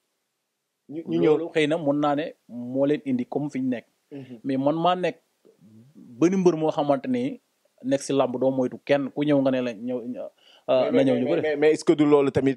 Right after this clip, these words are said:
Speaker 1: ba, ba bokkul, bokkul ci li la tardé ci làmb bu, bu fekkante ne yow yëpp war nga yéeg nga ne rek man bàyyiwuma kenn ñi si ginnaaw ak ñëpp boo demee ñi si ginnaaw ñi si kanam naan kii yeggagul si ñun genre yooyu noonu.
Speaker 2: Waaw, parce que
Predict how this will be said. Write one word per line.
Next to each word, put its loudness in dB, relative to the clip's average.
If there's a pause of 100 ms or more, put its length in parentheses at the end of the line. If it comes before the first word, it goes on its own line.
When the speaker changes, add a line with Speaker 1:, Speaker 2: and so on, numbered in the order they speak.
Speaker 1:
ba, 2
ba 0
bokkul, 0
bokkul 0
ci -2
li 4
la 4
tardé 0
ci 0
làmb 0
bu, 0 (280)
bu 0
fekkante 2
ne 0
yow 6
yëpp 2
war 4
nga -4
yéeg 2 (320)
nga 4
ne 2
rek 0
man -2
bàyyiwuma 2
kenn 0
ñi 0
si -4
ginnaaw 0
ak -4
ñëpp 0
boo 2
demee 0
ñi -8
si -16
ginnaaw 0
ñi -2
si -10
kanam 0
naan -2
kii 0 (800)
yeggagul 0
si -4
ñun 0
genre -4
yooyu -4
noonu. -16
Speaker 2:
Waaw, 4
parce -2
que 0